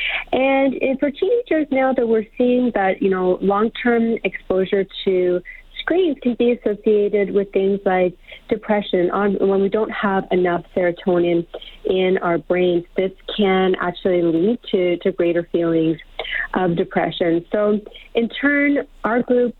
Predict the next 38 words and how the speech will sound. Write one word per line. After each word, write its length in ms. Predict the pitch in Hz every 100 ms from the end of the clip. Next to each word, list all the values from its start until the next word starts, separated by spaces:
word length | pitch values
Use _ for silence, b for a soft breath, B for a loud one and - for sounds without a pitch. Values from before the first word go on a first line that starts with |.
| -
and 320 | 190 180 180 -
others 380 | 370 247 220 208
are, 340 | 185 185 185 185
you 320 | 190 - 196
know, 100 | 180
really 220 | 208 220
hoping 420 | 202 202 220 202 190
to 60 | 202
be 220 | 175 185
able 200 | 170 185
to 140 | - 175 -
study 280 | 185 185 190
this 240 | 170 160 - B B B
and 120 | 190 170
study 300 | - 185 185
how 460 | 180 185 170 165 170 -
screen 280 | - 190 185
time 480 | 175 185 165 165 165
is 100 | 180
impacting 680 | 165 170 - 170 170 185 160
kind 200 | 180 175
of 80 | 156
these 140 | 165 156 -
key 340 | - 185 180 180 B B B -
neurochemicals 1080 | 180 180 180 180 180 185 - 170 160 160 -
in 320 | 180 170 175 165
the 320 | 165 160 156 -
teenage 360 | 180 165 165 -
brain 340 | 175 170 165 170 B B B B -
and, 440 | 180 180 175 175
uh, 100 | 175
and 140 | - 175
how 240 | 185 180
it 140 | 180 -
could 80 | 180
have 440 | 180 165 165 156 - -
long-term 480 | 170 170 165 - -
effects 480 | - 190 202 370